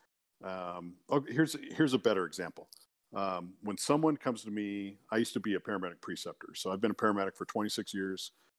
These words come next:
Um, I used to precept paramedic students, which means they would come to my fire station for twenty-five, twenty-four hour shifts. And I would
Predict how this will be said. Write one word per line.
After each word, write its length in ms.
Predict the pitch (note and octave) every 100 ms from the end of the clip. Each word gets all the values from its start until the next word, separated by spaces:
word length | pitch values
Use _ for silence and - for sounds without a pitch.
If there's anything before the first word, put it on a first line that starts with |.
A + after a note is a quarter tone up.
| _ -
Um, 440 | F2+ E2+ E2+ F2
I 60 | F#2+
used 200 | G2 -
to 60 | G2
precept 480 | - G2+ A2 -
paramedic 400 | - F#2 F2 F2
students, 320 | - F2 E2 -
which 180 | F#2
means 180 | F#2 F2+
they 100 | G2
would 120 | F2+
come 220 | - G#2+ G#2
to 60 |
my 360 | F#2+ F#2+ G2 G2 - _ _
fire 220 | A2 G2+
station 440 | F#2 - E2+ - F2
for 140 | F#2
twenty-five, 720 | E2 - A#2 G#2+ G2+ F#2 F#2 F2+ _ _ _
twenty-four 440 | - G2 F#2+ F2+
hour 100 | E2+
shifts. 500 | E2 - E2 - - - _ _ _ -
And 360 | F#2 F2+ E2+ -
I 80 | G2+
would 160 | F#2+